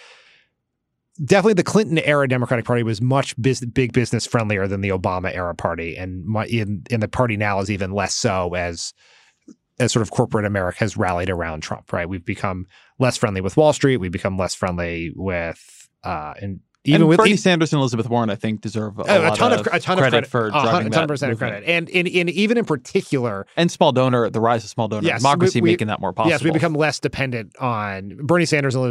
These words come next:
Speaker 1: has shown that you do not need to hold a single fundraiser to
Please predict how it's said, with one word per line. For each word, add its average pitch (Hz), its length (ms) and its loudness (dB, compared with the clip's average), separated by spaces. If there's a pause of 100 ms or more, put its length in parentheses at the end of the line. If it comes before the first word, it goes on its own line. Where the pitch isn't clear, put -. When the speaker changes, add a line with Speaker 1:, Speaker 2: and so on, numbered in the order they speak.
(180)
Speaker 1:
has 120 160 -2
shown 127 300 -2
that 113 140 -4
you 110 140 -6
do 107 120 -4
not 101 260 -8
need 95 280 -8
to 101 360 -6
hold 107 160 -4
a 110 60 -2
single 170 200 4
fundraiser 101 580 -4
to 92 440 -8